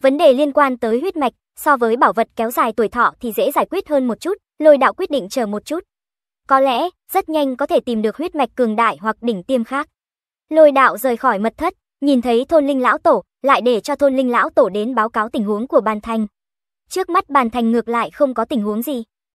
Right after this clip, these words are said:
vô cùng bình tĩnh, sau khi Lôi Đạo chém chết hóa thân của Câu Thánh Nhân, thanh danh lại vang dội một phen, nhưng mà, Lôi Đạo cũng không thèm để ý mấy chuyện này, thanh danh có lớn hơn nữa thì có ích lợi gì? Chẳng lẽ còn có thể đổi chút bảo vật loại kéo dài tuổi thọ? Căn bản không có khả năng.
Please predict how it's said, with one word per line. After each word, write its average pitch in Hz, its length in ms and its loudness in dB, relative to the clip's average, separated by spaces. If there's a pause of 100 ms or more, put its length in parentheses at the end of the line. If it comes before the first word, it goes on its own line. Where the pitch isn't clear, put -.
vô 320 140 6
cùng 247 320 2
bình 226 180 0
tĩnh, 247 280 -4 (180)
sau 311 240 2
khi 285 200 -4
Lôi 269 180 4
Đạo 233 240 2
chém 226 240 -4
chết 370 180 -6
hóa 240 140 -2
thân 269 260 -2
của 233 140 -2
Câu 254 180 0
Thánh 233 200 -4
Nhân, 285 200 0 (260)
thanh 311 140 -2
danh 277 220 -2
lại 254 160 0
vang 254 220 -2
dội 247 160 0
một 214 160 -4
phen, 269 260 -4 (240)
nhưng 302 240 -2
mà, 247 160 -2 (240)
Lôi 277 180 6
Đạo 240 220 2
cũng 247 240 0
không 269 200 0
thèm 226 220 -4
để 196 100 -2
ý 214 180 -6
mấy 240 180 -2
chuyện 269 220 -4
này, 226 180 -4 (240)
thanh 285 180 0
danh 254 200 0
có 233 120 -2
lớn 240 180 0
hơn 294 180 2
nữa 247 240 2
thì 262 120 -4
có 220 100 -2
ích 294 140 -4
lợi 294 180 0
gì? 240 220 -8 (640)
Chẳng 254 200 -2
lẽ 226 260 -2
còn 254 220 -2
có 277 100 -4
thể 302 140 2
đổi 214 180 0
chút 370 200 -6
bảo 220 160 2
vật 214 180 -2
loại 240 220 -4
kéo 226 160 -6
dài 247 220 -2
tuổi 247 180 0
thọ? 226 280 -6 (600)
Căn 330 200 0
bản 254 240 -2
không 269 200 -2
có 240 120 -4
khả 254 160 -6
năng. 285 260 -6